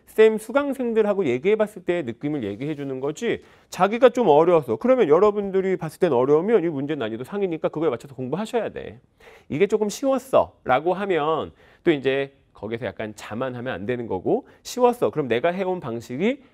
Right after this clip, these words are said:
맞는 거구나. 내가 지금 탄탄하게 준비가 돼 있으니까 이대로만 유지하면 되겠다." 뭐, 이렇게 이제 구분하시면 되는 거야. 알겠지?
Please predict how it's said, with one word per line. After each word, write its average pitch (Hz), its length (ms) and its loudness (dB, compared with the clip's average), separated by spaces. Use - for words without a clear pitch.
맞는 139 400 -6
거구나. 95 520 -10
내가 131 240 2
지금 151 160 -6
탄탄하게 220 480 -2
준비가 131 320 -6
돼 104 160 -4
있으니까 110 540 0
이대로만 214 580 2
유지하면 139 500 -6
되겠다." 123 520 -6
뭐, 139 120 -2
이렇게 226 320 4
이제 120 140 -4
구분하시면 151 760 -8
되는 107 320 -12
거야. 87 280 -12
알겠지? 175 500 -2